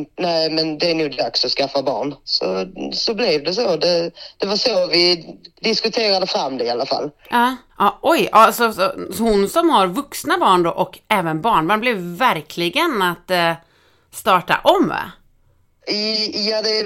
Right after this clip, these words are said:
Speaker 1: väldigt starta om för henne, och det var,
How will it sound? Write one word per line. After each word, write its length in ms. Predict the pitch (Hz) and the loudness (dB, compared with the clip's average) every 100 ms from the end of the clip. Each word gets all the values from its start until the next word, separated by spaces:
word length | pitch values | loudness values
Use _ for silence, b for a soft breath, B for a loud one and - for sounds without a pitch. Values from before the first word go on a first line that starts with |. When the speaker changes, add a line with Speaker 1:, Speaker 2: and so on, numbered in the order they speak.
| 190 | -4
Speaker 1:
väldigt 280 | 220 185 170 | -4 -4 -6
starta 440 | - 196 190 - | -6 -6 -6 -6
om 280 | 220 202 170 | -6 -6 -8
för 200 | - 180 | -8 -6
henne, 420 | 185 202 196 151 147 | -2 -4 -4 -4 -4
och 140 | 156 | -4
det 80 | 160 | -4
var, 340 | 170 175 175 | -4 -4 -6